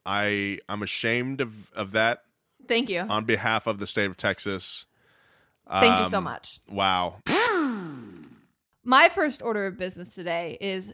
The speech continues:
Speaker 2: tangentially related to Formula One, and it is to ask Elizabeth about a story she recently wrote for Jalopnik, which focuses on Jean Girard from Talladega Nights and whether he raced the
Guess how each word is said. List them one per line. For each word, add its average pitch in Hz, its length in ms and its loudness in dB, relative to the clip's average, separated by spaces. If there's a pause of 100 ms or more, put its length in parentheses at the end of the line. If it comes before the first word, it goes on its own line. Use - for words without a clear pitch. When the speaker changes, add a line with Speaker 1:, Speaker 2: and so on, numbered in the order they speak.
(140)
Speaker 2:
tangentially 214 880 0
related 185 540 -4
to 196 100 -8
Formula 185 420 -4
One, 180 300 -6
and 208 180 -4
it 226 120 2
is 262 180 0
to - 160 -8
ask 277 320 4
Elizabeth 247 540 -6 (400)
about 254 200 4
a 277 60 2
story - 800 0
she - 240 -2
recently 269 420 -2
wrote 240 260 -2
for 240 120 -2
Jalopnik, 214 560 0 (260)
which - 180 -4
focuses 370 600 2
on 220 380 2 (100)
Jean 220 460 2
Girard 196 760 0
from 196 240 -4
Talladega 247 640 0
Nights 185 500 -2
and 220 320 -4
whether 269 480 0 (240)
he 302 260 0
raced 214 600 0
the 208 180 -8